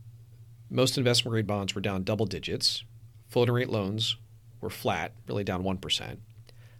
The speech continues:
Last year, bonds were up about five and a half percent. Floating rate loans were up thirteen percent. Going into this year, the yield for floating rate loans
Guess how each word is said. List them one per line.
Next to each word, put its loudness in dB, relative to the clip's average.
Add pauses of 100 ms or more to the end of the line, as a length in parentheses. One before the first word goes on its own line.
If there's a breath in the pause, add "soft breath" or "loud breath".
(160 soft breath)
Last 6
year, -2 (600 loud breath)
bonds 4
were 6
up 2
about 0
five 4
and -2
a -2
half 4
percent. 0 (840)
Floating 8
rate 4
loans 2
were 4
up 0
thirteen 0
percent. -6 (640)
Going 0
into 4
this 4
year, -8 (800 soft breath)
the 4
yield 10
for -2
floating 4
rate 4
loans 4